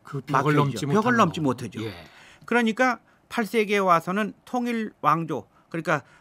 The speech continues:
Speaker 2: 어, 삼국을 통일한 왕조로서의, 어, 어떤, 음, 그 면모를 보이고 보다 진일보한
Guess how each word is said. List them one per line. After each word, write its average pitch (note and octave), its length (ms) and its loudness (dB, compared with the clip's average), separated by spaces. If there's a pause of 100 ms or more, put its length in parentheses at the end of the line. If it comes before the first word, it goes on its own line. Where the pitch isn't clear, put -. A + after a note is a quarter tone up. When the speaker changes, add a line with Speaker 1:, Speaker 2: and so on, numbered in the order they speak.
Speaker 2:
어, B2+ 260 2
삼국을 A#3+ 400 -4
통일한 F#3 440 -4
왕조로서의, D3+ 800 0 (360)
어, B2 240 -2
어떤, C#3 560 -2
음, B2 200 -6
그 C3 340 -6
면모를 D#3 460 0
보이고 D3 680 -2
보다 D#3+ 240 0
진일보한 D#3 760 -4